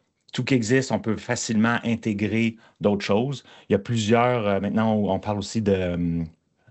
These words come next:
il faut pas que je dise, les, euh, des intégrations. Donc, euh, c'était, avant, c'était des plugins, on l'a, l'a changé pour intégration, donc il faut que je me force. <laughs> J'ai, j'ai le mauvais réflexe.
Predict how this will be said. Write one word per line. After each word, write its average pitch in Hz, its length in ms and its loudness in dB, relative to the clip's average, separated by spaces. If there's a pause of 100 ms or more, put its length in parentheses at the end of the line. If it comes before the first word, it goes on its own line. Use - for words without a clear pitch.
il - 100 -14
faut - 100 -12
pas 90 140 -8
que 87 60 -8
je - 40 -18
dise, 87 220 -8
les, 87 380 -2
euh, 82 340 0
des 90 180 0
intégrations. 104 720 2 (1080)
Donc, - 140 -12
euh, 87 100 -6
c'était, 90 420 2
avant, 98 300 4
c'était 95 260 0
des 92 80 0
plugins, 92 420 4
on 85 120 2
l'a, 85 180 2
l'a 85 100 0
changé 90 400 2
pour 101 280 0
intégration, 101 560 2
donc 87 240 0
il - 680 -20
faut - 80 -6
que 82 100 0
je - 120 2
me 85 40 4
force. - 420 -2 (220)
<laughs> - 180 -2
J'ai, 131 280 6 (300)
j'ai 135 120 2
le 135 100 2
mauvais 123 240 4
réflexe. - 500 -6